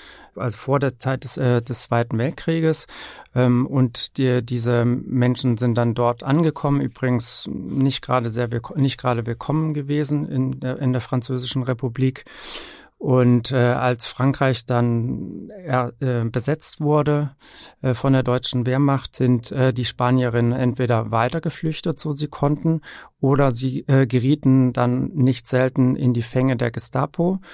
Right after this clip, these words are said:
Viele von ihnen haben sich der Resistance, also dem Partisanenkampf, angeschlossen. Viele s-, sind dann, äh, zur Zwangsarbeit herangezogen worden, in der Organisation Todt zum Beispiel, und etwa so,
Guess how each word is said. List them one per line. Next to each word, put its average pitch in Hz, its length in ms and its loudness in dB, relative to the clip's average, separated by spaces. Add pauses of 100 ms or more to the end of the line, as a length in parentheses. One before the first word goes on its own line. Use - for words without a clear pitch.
(180)
Viele 147 300 4
von 139 260 2
ihnen 147 280 6
haben 123 200 0
sich 120 160 -4
der 127 100 -4
Resistance, 123 640 -2
also 120 160 -2
dem 117 160 -2
Partisanenkampf, 131 920 0
angeschlossen. 135 720 0 (500)
Viele 131 340 4
s-, 120 100 0
sind 123 480 0
dann, 123 600 6
äh, 120 300 -2 (640)
zur - 160 0
Zwangsarbeit 143 600 2
herangezogen 135 720 0
worden, 127 220 2
in 123 160 4
der - 260 -2
Organisation 120 800 0
Todt - 300 -2
zum 147 180 2
Beispiel, 131 540 2
und 120 260 -2
etwa 123 380 -2
so, 117 420 0